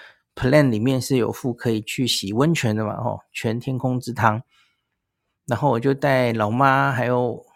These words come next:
两个女儿齁，哦，小黎很早一步就去下面的商场补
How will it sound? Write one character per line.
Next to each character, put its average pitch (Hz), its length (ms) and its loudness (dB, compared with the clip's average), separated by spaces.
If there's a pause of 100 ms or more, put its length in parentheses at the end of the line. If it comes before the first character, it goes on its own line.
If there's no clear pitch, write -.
两 117 180 -4
个 127 120 0
女 113 200 2
儿 107 200 0
齁， 110 260 -2 (640)
哦， 127 320 -2
小 123 200 0
黎 139 180 2
很 160 180 2
早 135 180 6
一 131 120 2
步 151 200 0
就 135 300 2
去 127 340 -2
下 139 240 0
面 135 160 2
的 110 80 -2
商 143 220 2
场 120 240 0
补 95 180 -6